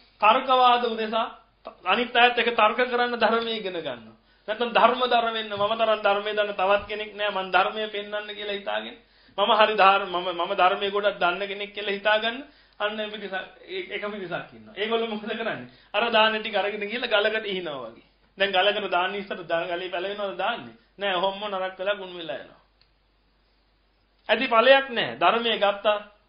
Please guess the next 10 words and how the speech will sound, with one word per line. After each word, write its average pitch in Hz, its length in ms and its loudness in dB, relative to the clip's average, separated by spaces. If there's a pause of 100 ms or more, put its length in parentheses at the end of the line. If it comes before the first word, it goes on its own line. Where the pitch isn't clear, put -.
(100)
ධර්මයේ 226 360 2
ගත්තේ 214 320 0
පිළිපදින්න 226 500 -2
නෙමෙයි 196 300 -4
නම්. 110 180 -12 (680)
ඇති 190 140 -4
වැඩක් 208 280 0
තියෙනවද? 202 360 -10 (640)
නෑ. 127 240 -14 (480)
තව 233 100 8